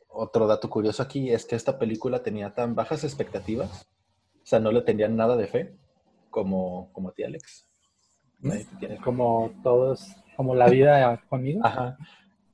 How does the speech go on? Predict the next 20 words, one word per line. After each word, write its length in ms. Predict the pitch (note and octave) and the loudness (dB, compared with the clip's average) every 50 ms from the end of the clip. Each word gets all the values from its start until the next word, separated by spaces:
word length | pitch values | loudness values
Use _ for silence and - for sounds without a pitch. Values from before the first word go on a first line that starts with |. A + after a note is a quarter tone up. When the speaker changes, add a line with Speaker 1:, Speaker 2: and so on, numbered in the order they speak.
| _ - - - | _ -20 -8 0
Speaker 1:
Que 360 | - A#2 A2+ A2 A2 A2 G#2+ | 2 4 6 6 6 6 4
nunca 720 | A2 A2 A2 A#2 A#2+ A#2+ A#2+ A#2 A#2 B2 B2+ C3+ C3 C#3+ C#3+ | 4 2 0 0 0 0 2 2 2 2 2 2 2 4 4
la 100 | C#3+ C3+ | 4 4
registraron 1000 | B2+ A#2 - A#2+ G#2+ - - A#2 A2+ A#2 A#2+ B2 A#2+ A#2+ A2+ G#2 G2 F#2+ F#2+ - | 4 2 0 -4 -2 2 4 4 6 6 6 6 4 2 0 -4 -6 -8 -10 -8
con 220 | - - F#2+ F#2 F#2+ | -8 -6 -6 -4 -4
copyright, 500 | - A#2+ - B2 A#2 G#2+ A#2 A#2 A#2 - - | -4 -2 0 0 2 4 4 2 2 0 -4
pues, 160 | - A2+ G#2+ | -6 -4 -4
no 80 | A2 G#2 | -6 -6
tiene 220 | - - A2 A2+ | -6 -8 -8 -6
como 200 | - A#2+ G#2+ G2 | -6 -4 -2 -2
derechos 340 | G2 F#2+ G#2 G2+ - C3 A#2 | -2 -2 -2 -2 -2 -2 -2
de 60 | A#2+ | -2
autor. 380 | G#2+ G#2+ - D3 C#3+ - - _ _ _ _ _ - - - _ _ - - _ _ _ | -2 -2 -2 -4 -4 -4 -6 _ _ _ _ _ -20 -20 -20 _ _ -20 -20 _ _ _
Entonces, 840 | _ A#2 G#2+ G2 - - G#2+ G#2 G2+ - - A#2 A2+ A2 G#2+ - _ _ | _ -12 -12 -6 -2 0 0 0 0 -2 0 0 0 0 -4 -10 _ _
prácticamente 600 | - A2 G#2+ - - A2+ - G#2+ G#2 G#2 G2 F#2+ | -8 -8 -8 -8 -6 -4 -2 -2 -2 -4 -6 -6
es 80 | A2+ - | -8 -6
propiedad 460 | - - G#2 - G#2+ G2 F#2+ F#2+ F#2+ | -6 -6 -4 -2 -2 -2 -2 -2 -4
pública 360 | - A2 G#2+ A2+ A2 G#2 - | -6 -8 -6 -6 -6 -8 -10
esta 220 | - - - G2 - | -12 -12 -12 -10 -8
película. 440 | - G#2 A#2+ - - A2 G#2 G2+ | -8 -8 -8 -6 -8 -8 -8 -10